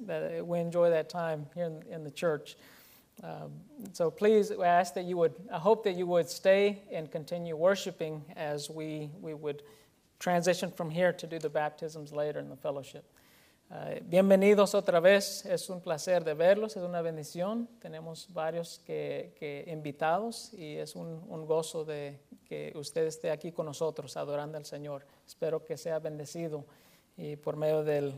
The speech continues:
compañerismo de la iglesia, ¿verdad? Los saludos que, que tomamos, nuestro tiempo en, en realmente saludarnos y estrechar ese,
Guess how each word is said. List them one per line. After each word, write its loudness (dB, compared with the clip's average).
compañerismo -2
de -8
la 2
iglesia, 6
¿verdad? 0
Los -2
saludos 4
que, 0
que -8
tomamos, -2
nuestro -8
tiempo 0
en, -4
en -10
realmente -2
saludarnos 0
y -6
estrechar -2
ese, -2